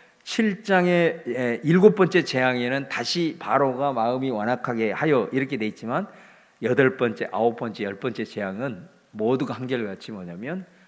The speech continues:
"하나님이 바로의 마음을 완악하게 하여." 이렇게 바뀌는 거예요. 그러니까 여러분, 우리가 하나님 앞에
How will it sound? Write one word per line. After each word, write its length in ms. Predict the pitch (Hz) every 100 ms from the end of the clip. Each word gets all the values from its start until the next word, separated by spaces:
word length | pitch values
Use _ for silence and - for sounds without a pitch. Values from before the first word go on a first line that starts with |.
| _
"하나님이 920 | - - 175 170 156 147 170 262 254
바로의 440 | - 113 113 107 98
마음을 380 | 92 98 120 110
완악하게 600 | 87 87 90 - - 104
하여." 180 | - - -
이렇게 280 | - - -
바뀌는 400 | - - 135 139
거예요. 120 | -
그러니까 380 | 139 120 127 131 - - - - - _ _ _ -
여러분, 380 | 135 131 139 120
우리가 580 | 131 143 151 143 131 -
하나님 400 | - 170 165 143
앞에 520 | 127 - 156 127 92